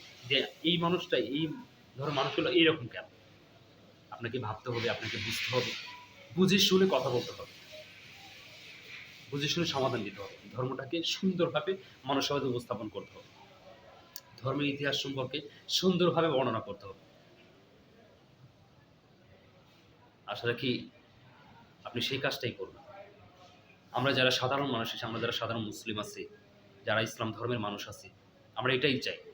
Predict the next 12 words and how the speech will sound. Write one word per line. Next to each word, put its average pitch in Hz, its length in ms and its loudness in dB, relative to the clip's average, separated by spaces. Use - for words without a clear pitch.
যে 107 60 -6
আমাদের 117 280 -2
ধর্মটাকে 120 540 -4
পৃথিবীতে 135 360 -6
সুন্দরভাবে 156 580 -2
ছড়িয়ে 107 340 -2
যায়, - 140 -8
আমাদের 123 260 -2
ধর্মটাকে 127 600 0
অন্য 123 260 0
ধর্মের 120 240 0
মানুষও, 117 420 -2